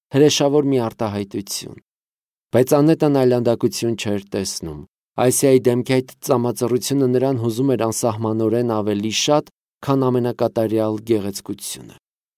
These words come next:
Անետան նետվեց դեպի հարսը և գրկեց նրան։ Այսյան ամուր բռնելով սեղանի եզրից չէր դիմադրում, նա արցունքներից խեղդվում էր, հեծկլտում, ֆսֆսում,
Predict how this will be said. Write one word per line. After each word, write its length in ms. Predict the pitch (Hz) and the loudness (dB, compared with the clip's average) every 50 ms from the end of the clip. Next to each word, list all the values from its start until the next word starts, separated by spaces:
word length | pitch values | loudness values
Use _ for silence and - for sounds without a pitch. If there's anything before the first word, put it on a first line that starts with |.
| _ _ _ _ _ _ _ _ _ _ - - | _ _ _ _ _ _ _ _ _ _ -6 -2
Անետան 560 | 92 98 110 120 143 151 - 170 165 170 165 | 0 2 2 2 2 2 2 2 4 4 4
նետվեց 520 | 147 123 113 - - 113 143 147 - - - | 2 0 -2 -2 0 2 2 2 2 -2 -8
դեպի 360 | - - 113 107 - - 117 107 | -2 -2 -2 -2 -2 -4 -6 -4
հարսը 460 | 95 110 120 - - - - - 110 | -2 -2 -4 -2 -2 -2 -2 -2 -2
և 200 | 101 110 127 135 | -2 -2 -4 -4
գրկեց 580 | 127 123 131 127 - - 110 107 101 98 - - - | -2 -2 -2 -2 -2 -6 -6 -6 -6 -4 -6 -8 -8
նրան։ 380 | 95 87 85 76 - 73 80 87 - - _ _ _ _ _ _ _ _ _ _ _ _ _ - | -8 -8 -10 -12 -14 -16 -18 -20 -20 -20 _ _ _ _ _ _ _ _ _ _ _ _ _ 0
Այսյան 420 | 104 117 123 - - 156 147 139 | 2 2 2 4 2 2 4 4
ամուր 300 | 131 123 120 123 139 143 | 4 2 4 4 2 2
բռնելով 540 | 131 123 120 110 113 117 117 113 135 143 131 | 2 2 0 2 2 0 2 2 2 2 0
սեղանի 480 | - - - 117 107 98 107 113 127 139 | 0 -2 0 0 0 0 -2 -2 0 2
եզրից 540 | 131 127 120 104 107 123 139 160 151 - - | 2 2 2 2 0 -2 -2 -2 -4 -6 -10
չէր 340 | - - - 156 156 135 | -8 -2 0 0 0 0
դիմադրում, 560 | 120 113 101 95 90 90 87 87 85 87 82 78 - _ _ _ _ - | 0 -2 0 0 0 -2 -4 -4 -4 -4 -4 -6 -8 _ _ _ _ -2
նա 140 | 123 139 156 156 135 - | 0 2 2 2 2 2
արցունքներից 840 | 131 127 120 - - 135 123 - - 127 123 123 135 143 139 - | 0 0 0 -2 -6 -6 -6 -4 -2 0 2 2 2 2 0 -4
խեղդվում 720 | - - 123 123 - - - - 113 104 113 117 110 101 | -6 -4 -4 -4 -4 -4 -4 -4 -4 -2 -2 -2 0 -2
էր, 120 | 92 85 85 | -4 -4 -4
հեծկլտում, 920 | 98 110 131 131 - - - 131 123 117 113 _ _ - 127 120 107 92 87 | -2 -2 -2 -2 -2 -6 0 0 0 0 0 _ _ 0 0 2 2 0 -4
ֆսֆսում, 880 | - - - 131 - - - - 131 - - - - 135 123 104 90 | -6 -6 -6 -4 -4 -4 -4 -4 -4 -4 -4 -4 0 0 0 0 -2